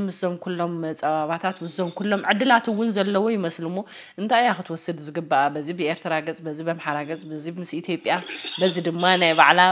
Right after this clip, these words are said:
በዚ ድማ ምስ ምዕራባውያን፣ እ፣ ካልኦት ካልኦት ብጣዕሚ ብዙሓት ዝፅርሑ ነገራት ኣለዉ። እ፣ እንታይ ክትገብር ኣለዋ? እቲ ቀንዲ ዕላማ ኸ እንታይ እዩ ክኸውን ዝግብኦ? ምስ መን እያ ሓቢራ ክትሰርሕ ዝግባኣ? ናይ ባዕላ ናይ ውሽጣዊ ፀገማታ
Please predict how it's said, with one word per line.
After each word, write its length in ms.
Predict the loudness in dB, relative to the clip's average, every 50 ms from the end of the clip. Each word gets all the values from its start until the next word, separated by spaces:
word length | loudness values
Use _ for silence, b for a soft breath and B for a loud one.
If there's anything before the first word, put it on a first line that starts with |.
| 4
በዚ 220 | 2 0 0 0 0
ድማ 180 | -2 -2 0 2 2 2
ምስ 180 | 2 0 -2 0
ምዕራባውያን፣ 720 | 2 4 4 6 6 6 6 6 6 6 4 4 2 0 -2 B B B B B B B
እ፣ 120 | B 0 0 2 2 2 0
ካልኦት 320 | 0 -2 0 0 0 -2 0
ካልኦት 320 | 0 0 0 0 -2 -6
ብጣዕሚ 280 | 0 2 4 4 4 4
ብዙሓት 320 | 0 -2 -4 0 0 0 0
ዝፅርሑ 360 | 0 -2 -2 -2 0 0 2 4
ነገራት 400 | 4 6 8 12 12 12 12 12
ኣለዉ። 260 | 10 10 10 8 6 4 B B B B B B
እ፣ 140 | 4 6 8 8 8 8 8 6 4 4
እንታይ 240 | 2 0 0 0 2
ክትገብር 440 | 2 0 0 2 2 4 6 6 6
ኣለዋ? 300 | 6 6 6 4 4 4 2
እቲ 160 | 2 0 0 -2 0 0 2
ቀንዲ 320 | 4 4 4 4 2 0 0 0 0 0 0
ዕላማ 320 | 0 4 6 6 6 6 4 0
ኸ 100 | -2 -2 -4
እንታይ 240 | -2 0 2 4 4
እዩ 100 | 2 2
ክኸውን 480 | -2 -4 -2 0 0 0 0 -2 -6 -6 -6 -6 -6
ዝግብኦ? 520 | -6 -6 -6 -6 -6 -6 -6 -6 -4 -2 -2 -2
ምስ 200 | -2 -4 -4 -2
መን 220 | 0 0 0 0 2
እያ 140 | 0 0 -2
ሓቢራ 300 | -2 -2 -4 -4 -4 -4 -6
ክትሰርሕ 460 | -6 -8 -8 -6 -6 -4 -4 -4 -6 -8
ዝግባኣ? 400 | -10 -12 -10 -12 -4 0 2 2 2
ናይ 160 | 4 2 2 4
ባዕላ 260 | 4 4 4 6 6 4 4 4 2
ናይ 160 | -2 -2 -2
ውሽጣዊ 320 | -2 -2 -4 -2 -2 -2 -2 -2
ፀገማታ 440 | -4 -2 -2 -2 -2 -2 -4 -4